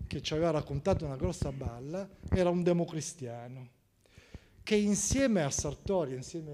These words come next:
all'esperienza fatta soprattutto dalle donne di Cornigliano, si inventò una cosa che si chiamava piano territoriale di coordinamento,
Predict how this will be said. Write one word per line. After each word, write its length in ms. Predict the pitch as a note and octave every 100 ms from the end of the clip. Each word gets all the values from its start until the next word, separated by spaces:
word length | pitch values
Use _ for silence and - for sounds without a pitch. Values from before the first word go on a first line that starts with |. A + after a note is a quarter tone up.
| C#3 C3
all'esperienza 720 | C3+ C#3+ C#3+ - D3 F3+ G3 D3
fatta 320 | D#3+ D#3+ -
soprattutto 500 | - D3+ D3+ G3+ D3+
dalle 140 | C#3
donne 380 | C#3+ C#3 A#2+ A2+
di 80 | G#2+
Cornigliano, 760 | A#2+ A2+ A#2 A#2 A#2 A2+ D#3+ - - - -
si 200 | - -
inventò 420 | A3 A#3+ A3 F#3
una 180 | E3+ G#3+
cosa 280 | G#3+ A#3+ A3+
che 100 | F3
si 100 | -
chiamava 380 | F3+ F#3+ G3 E3
piano 680 | - - G3+ G#3+ A3 G#3+ G#3
territoriale 760 | F3 F3+ F#3+ F#3 F3 D#3+ D#3+
di 100 | D3+
coordinamento, 960 | D3 D#3+ D3 D3+ D#3 B2 A#2 A#2 -